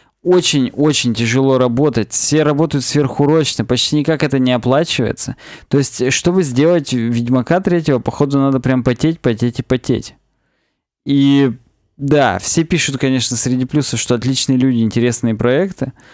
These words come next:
но в целом все остальное крайне сложное. И постоянно они резюме новые размещают, то есть есть текучка кадров, к сожалению, действительно есть. И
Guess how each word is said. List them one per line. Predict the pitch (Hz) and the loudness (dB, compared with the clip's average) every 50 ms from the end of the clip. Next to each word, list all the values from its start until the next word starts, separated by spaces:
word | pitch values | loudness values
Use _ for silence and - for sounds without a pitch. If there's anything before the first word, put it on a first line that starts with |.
| - _ _ | -20 _ _
но | - 127 | -2 0
в | 117 - | 0 -2
целом | - - - 185 208 202 165 | -2 0 2 2 4 2 2
все | 127 - - 147 139 | 0 0 0 0 0
остальное | 123 - - 135 131 135 151 170 175 156 120 | 0 0 0 0 2 2 2 2 2 0 0
крайне | - - 127 127 123 120 113 107 | 0 0 0 2 2 0 0 0
сложное. | - - 131 135 151 170 165 160 135 110 - - _ _ _ _ _ _ _ _ _ _ _ _ _ | 0 0 2 2 2 2 0 0 -2 -4 -4 -8 _ _ _ _ _ _ _ _ _ _ _ _ _
И | - 123 135 135 139 139 135 123 117 - - | -4 0 0 2 2 2 2 0 -2 -2 0
постоянно | 135 131 - - - 160 165 170 160 156 143 | 0 0 0 0 0 2 2 2 2 2 2
они | 135 131 127 | 2 2 2
резюме | 127 123 127 113 120 123 131 147 165 | 2 2 0 2 2 2 2 2 2
новые | 165 156 143 135 123 120 117 | 2 2 2 2 2 2 2
размещают, | 113 113 104 113 117 110 - - 160 156 131 110 | 0 0 0 0 0 0 0 0 0 0 0 -2
то | |
есть | 117 - - - | -4 -4 -2 0
есть | 127 143 139 120 - - | 2 2 0 0 -2 -6
текучка | 104 - - 127 117 - - - 107 | -8 -4 -2 -2 -2 -2 -4 -6 -4
кадров, | 98 120 131 151 170 156 135 110 | 0 0 0 0 0 -2 -2 -4
к | - | -4
сожалению, | - - 110 98 95 107 104 104 101 | -4 -4 -2 -2 0 0 0 0 -2
действительно | 95 98 - - 113 - 110 104 | -2 -4 -4 -4 -4 -2 -2 -2
есть. | 107 110 117 135 156 - - - _ _ _ _ _ _ _ _ _ - - _ _ _ _ _ _ | 0 0 0 0 -2 -4 -6 -10 _ _ _ _ _ _ _ _ _ -20 -20 _ _ _ _ _ _
И | - 139 139 135 135 135 131 | -2 0 2 2 4 2 2